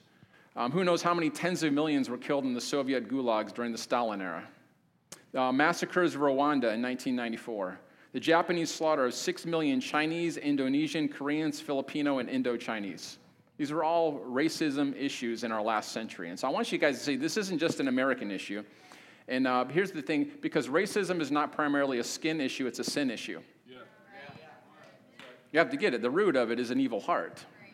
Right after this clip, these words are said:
Speaker 1: Okay? It has nothing to do with skin. It just manifests itself that way. And I, th-, I think this needs to be said. America has come a long ways. Now, uh, today we're gonna be seeing that we've got a ways to go. Okay? We haven't arrived, but I think it's good to celebrate the progress.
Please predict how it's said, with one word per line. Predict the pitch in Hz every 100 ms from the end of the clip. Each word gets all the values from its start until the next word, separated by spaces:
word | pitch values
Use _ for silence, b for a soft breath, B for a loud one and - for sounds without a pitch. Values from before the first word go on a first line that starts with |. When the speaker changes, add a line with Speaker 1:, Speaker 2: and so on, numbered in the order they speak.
| -
Speaker 1:
Okay? | - 120 131
It |
has | 131 120
nothing | 147 147 147
to |
do | 143 143
with | 110
skin. | - - 131
It | 104
just | 117 120
manifests | 123 139 - 107 107
itself | - 95 92
that | 92 76
way. | 90 92 - B B B B
And | 131
I, | 170
th-, | 185
I |
think | 185 269
this | 208 -
needs | 180 135
to |
be | 131
said. | - 135 127
America | 131 170 226 190
has | 151 147
come | - 160
a | 131
long | 123 123 113
ways. | 104 85 80 - b b b b -
Now, | 139 156
uh, | 165
today | 254 262
we're | 202
gonna | 170
be |
seeing | 147 196 165
that | 160
we've | 180
got | 185 180
a |
ways | 160 156
to | -
go. | 127 117 65 - -
Okay? | - 135
We | 139
haven't | 143 170 147
arrived, | 131 127 120
but | 127
I |
think | 135 226 170
it's | 147
good | 165 160
to |
celebrate | 127 - 147 127 113
the |
progress. | 113 131 131 110 101 -